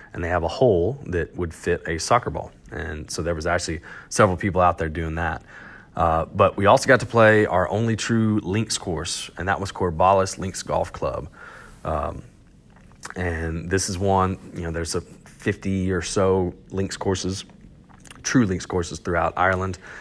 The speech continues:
And even though we enjoyed it and it was a great course, I think it's ranked, like, forty-sixth, forty-seventh out of all of them. So it's, it's, it's not one of the upper e-, echelon ones by any means. Um, but Deer Park,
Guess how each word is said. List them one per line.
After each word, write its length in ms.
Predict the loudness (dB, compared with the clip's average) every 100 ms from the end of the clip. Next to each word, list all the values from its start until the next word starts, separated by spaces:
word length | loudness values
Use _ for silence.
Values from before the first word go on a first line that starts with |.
| -18 -20 -18 -4
And 240 | -2 0
even 160 | 2 6
though 120 | 6
we 180 | 6 4
enjoyed 400 | 2 2 4 4
it 120 | 2 0
and 180 | -6 -4
it 60 | -4
was 140 | -2
a 40 |
great 220 | 0 0 0
course, 400 | -2 0 2 -2
I 80 |
think 180 | -2 -2
it's 140 | -4 -4
ranked, 200 | -4 -4
like, 120 | -8
forty-sixth, 640 | -6 -6 -2 -4 -4 -8
forty-seventh 720 | -8 -6 -4 -4 -4 -8 -12 -6
out 220 | -4 -2
of 200 | -4 -6
all 280 | -4 -2 -2
of 100 | -10
them. 120 | -12
So 180 | -8 -8
it's, 180 | -6 -8
it's, 320 | -8 -10 -10
it's 240 | -12 -10 -4
not 300 | 0 0 -2
one 120 | -6
of 60 | -4
the 60 |
upper 160 | -4 -4
e-, 240 | -4 -2
echelon 560 | -4 -2 -4 -4 -4 -8
ones 240 | -8 -10
by 180 | -6 -8 -6
any 180 | -12 -12
means. 440 | -14 -14 -14 -16 -16 -20 -20 -20 -20 -20 -4
Um, 380 | 2 2 2 -4 -8
but 100 | 0
Deer 180 | 6 6
Park, 460 | 8 8 8 4